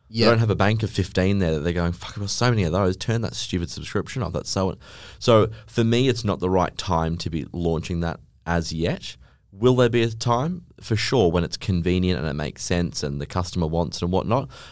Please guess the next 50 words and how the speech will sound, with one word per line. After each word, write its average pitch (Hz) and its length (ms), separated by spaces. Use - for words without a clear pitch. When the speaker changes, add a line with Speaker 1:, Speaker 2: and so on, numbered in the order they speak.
Speaker 2:
But 107 140
one, 127 280
we 110 80
don't 95 140
have 95 160
the 82 100
logistical 80 560
resources 80 840
in 82 80
Speaker 1:
To 113 80
do - 140
Speaker 2:
all - 40
the 98 80
Speaker 1:
it. 90 40
Speaker 2:
markets 85 480
Speaker 1:
Yeah. 98 40
Speaker 2:
to 98 100
do 104 180
it, 196 100
Speaker 1:
Yeah. 104 180
Speaker 2:
which 85 140
is 87 80
what 90 120
we 76 80
would 82 200
need. 107 280
But - 220
two, 107 480
I 95 100
wouldn't 95 240
risk 85 180
it - 60
for 87 80
brand 82 300
even 90 200
if 85 80
I 85 80
had 85 220
the 73 60
logistics 76 480
tomorrow. 73 440
It's - 200
not 92 120
Speaker 1:
Right, 98 80
Speaker 2:
worth 85 180
Speaker 1:
okay, 92 80
Speaker 2:
it - 60
right 82 180
Speaker 1:
okay. 107 100
Speaker 2:
now. 95 180